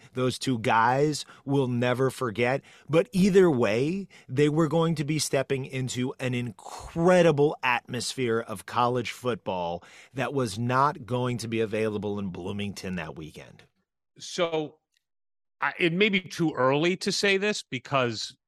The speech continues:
Speaker 2: it just happened. But when I think of college sports in the last fifteen years, I really do think of three games now. I think of the Watch Shot because I
Speaker 1: Mm-hmm.
Speaker 2: do think that that was just monumental. I think of the,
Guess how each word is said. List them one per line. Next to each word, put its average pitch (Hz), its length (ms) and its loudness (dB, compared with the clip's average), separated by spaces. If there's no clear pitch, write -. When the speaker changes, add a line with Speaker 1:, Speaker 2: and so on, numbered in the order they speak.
Speaker 2:
it 113 180 -6
just 120 300 -4
happened. 110 480 -6
But 147 60 -2
when 160 160 2
I 208 140 2
think 220 340 -4
of 147 160 -4
college 156 480 -2
sports 127 460 -4
in 123 80 -6
the 117 80 -6
last 117 640 -2
fifteen 139 480 -2
years, 95 460 -4
I 151 140 2
really 196 360 6
do 175 200 -2
think 151 300 -4
of 120 100 -4
three 135 320 -2
games 104 540 -2
now. 98 260 -16
I 131 160 0
think 151 360 -4
of 160 120 -2
the 165 60 4
Watch 123 300 2
Shot 139 280 2
because 123 240 -2
I 123 80 4
Speaker 1:
Mm-hmm. 117 80 -2
Speaker 2:
do 127 180 0
think 127 260 -4
that - 140 -6
that 107 260 -2
was 113 180 -10
just - 380 -10
monumental. 107 840 -2
I 139 140 2
think 165 340 0
of 135 160 0
the, 123 360 0